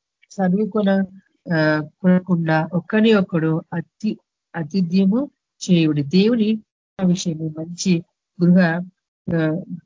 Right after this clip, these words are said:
గృహ నిర్వాహకుల నై ఉండి ఒక-, ఒక్కొక్కడు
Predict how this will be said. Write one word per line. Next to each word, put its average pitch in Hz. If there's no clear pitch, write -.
గృహ 190
నిర్వాహకుల 190
నై 175
ఉండి 202
ఒక-, 175
ఒక్కొక్కడు 180